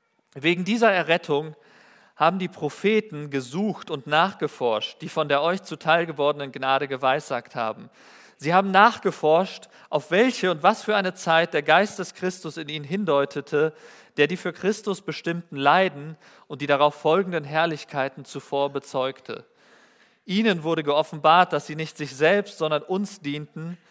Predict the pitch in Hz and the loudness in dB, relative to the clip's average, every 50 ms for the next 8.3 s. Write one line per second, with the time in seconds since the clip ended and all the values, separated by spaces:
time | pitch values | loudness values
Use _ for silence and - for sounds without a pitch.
0 | _ _ _ _ _ - 143 143 139 - 156 170 185 202 208 175 160 151 - 160 | _ _ _ _ _ -6 -6 -6 -4 0 0 2 2 2 2 0 0 -2 -2 -2
1 | 143 131 - 143 165 175 - - - - - - - 160 160 175 175 - 160 139 | -6 -4 -2 -2 -2 -2 -2 -6 -14 -14 -14 -8 -2 -2 -2 -2 -2 -6 -2 0
2 | 131 127 127 - - 139 127 131 131 131 - 143 151 147 - - 151 147 143 - | 0 -2 -2 -4 -4 0 0 0 0 -2 -4 -8 -8 -8 -8 -8 -8 -8 -8 -10
3 | - 143 147 156 160 165 147 139 127 135 135 143 143 - _ _ _ _ _ _ | -12 -10 -6 -6 -6 -4 -6 -8 -10 -10 -14 -16 -16 -18 _ _ _ _ _ _
4 | _ - 131 135 - - 135 139 139 139 - 143 131 - 139 - 147 135 127 131 | _ -2 -2 -2 -2 -2 -2 -2 -2 -2 -2 -6 -8 -8 -10 -10 -10 -12 -8 -6
5 | 143 156 160 165 160 - - 143 - - 160 160 165 160 139 - - - 131 131 | -6 -6 -6 -8 -10 -8 -10 -10 -10 -8 -10 -8 -8 -8 -10 -10 -8 -4 0 0
6 | 135 135 135 131 131 135 127 131 131 135 135 135 127 131 127 123 123 123 - - | 0 -2 -4 -8 -6 -4 -4 -2 -2 -4 -8 -6 -2 0 0 0 0 -2 -6 -10
7 | 127 - 135 131 123 120 160 165 160 139 127 131 113 127 113 113 120 - - 120 | -10 -8 -8 -8 -8 -8 -8 -6 -4 -4 -6 -6 -6 -6 -6 -6 -6 -10 -12 -10
8 | 107 110 113 113 113 | -8 -8 -8 -8 -12